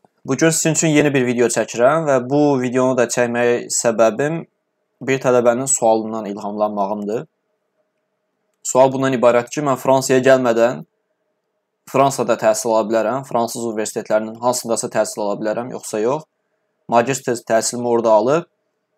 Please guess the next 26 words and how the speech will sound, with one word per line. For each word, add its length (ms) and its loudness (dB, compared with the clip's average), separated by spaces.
Azərbaycanda 640 2
yaşaya-yaşaya 800 -2
diplom 400 -2
ala 280 0
bilərəmmi? 540 -4
Cavab 400 2
hədir, 640 2
əlbəttə 400 -2
siz 240 -8
bunu 240 -4
eləyə 240 -2
bilərsiniz 640 -2
və 140 2
mən 160 -2
sizə 400 0
kiçik, 480 -4
e, 400 -4
kiçik 240 -6
məlumatlar 560 2
verəcəm, 400 -4
necə 160 2
axtarmaq 480 -2
lazımdır, 560 -6
e, 100 -4
hansı 320 0
saytda 540 0